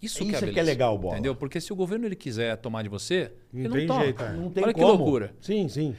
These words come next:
Speaker 1: Tem um
Speaker 2: Imagina, sei lá, você
Speaker 1: É.
Speaker 3: Mas não é legal, não é, não é legalizada, não é, como é que chama?
Speaker 2: É
Speaker 3: É
Speaker 2: legal.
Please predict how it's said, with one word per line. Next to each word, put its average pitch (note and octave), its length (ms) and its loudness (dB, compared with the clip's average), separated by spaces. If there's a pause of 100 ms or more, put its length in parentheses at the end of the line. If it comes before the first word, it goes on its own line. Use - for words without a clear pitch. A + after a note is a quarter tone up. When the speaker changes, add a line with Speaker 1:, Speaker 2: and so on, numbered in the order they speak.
Speaker 1:
Tem F3 80 0
um G3 40 4
Speaker 2:
Imagina, F#3 320 0
sei G3 120 0
lá, D#3+ 140 2
você E3+ 160 -2
Speaker 1:
É. G#2 260 -4
Speaker 3:
Mas C#3+ 200 -2
não D#3 80 2
é - 20 4
legal, G3+ 300 4 (120)
não E3+ 160 0
é, E3+ 80 0
não D#3+ 160 -2
é D#3 40 -2
legalizada, D3+ 500 -2
não C3+ 180 -2
é, C#3+ 140 -2
como C3 160 -10
é B2+ 40 -8
que C3 60 -16
chama? D3+ 260 -6
Speaker 2:
É - 20 -4
Speaker 3:
É - 60 -4
Speaker 2:
legal. E3 360 -4